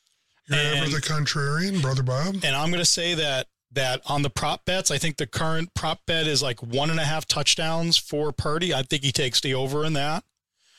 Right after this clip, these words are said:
Speaker 2: I think McCaffrey's gonna run for over a hundred yards.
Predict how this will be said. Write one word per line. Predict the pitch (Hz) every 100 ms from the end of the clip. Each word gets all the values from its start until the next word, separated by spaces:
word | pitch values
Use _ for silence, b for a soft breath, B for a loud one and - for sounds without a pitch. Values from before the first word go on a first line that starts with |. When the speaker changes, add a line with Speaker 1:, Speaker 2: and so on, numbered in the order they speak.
| B B -
Speaker 2:
I |
think | 147 139
McCaffrey's | 131 156 143 175 147
gonna | 147 127 120
run | 120 131 156
for | - 110
over | 135 156 170
a |
hundred | 147 165 170
yards. | 151 151 160 170 -